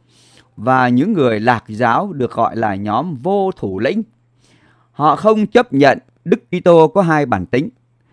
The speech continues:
Gần Sevilla, Ngài thành lập một ngôi trường, sau này rất nổi tiếng, để đào tạo các linh mục và giáo dân. Ngài cũng là giảng viên tại chính ngôi trường này. Tại công đồng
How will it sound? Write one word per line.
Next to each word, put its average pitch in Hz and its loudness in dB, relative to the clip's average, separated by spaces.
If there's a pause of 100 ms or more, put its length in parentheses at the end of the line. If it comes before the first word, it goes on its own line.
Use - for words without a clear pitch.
(440)
Gần 151 6
Sevilla, 185 4 (600)
Ngài 139 4
thành 139 2
lập 135 4
một 120 0
ngôi 170 2
trường, 123 2 (540)
sau 180 0
này 123 2
rất 180 -2
nổi 104 -2
tiếng, 170 -4 (640)
để 123 0
đào 131 2
tạo 110 0
các 240 -2
linh 196 -4
mục 110 -6
và 98 -6
giáo 117 -6
dân. 156 0 (600)
Ngài 147 0
cũng 208 -2
là 127 0
giảng 104 -2
viên 170 -2
tại 107 -2
chính 175 0
ngôi 165 2
trường 117 2
này. 113 -2 (800)
Tại 151 2
công 208 0
đồng 117 2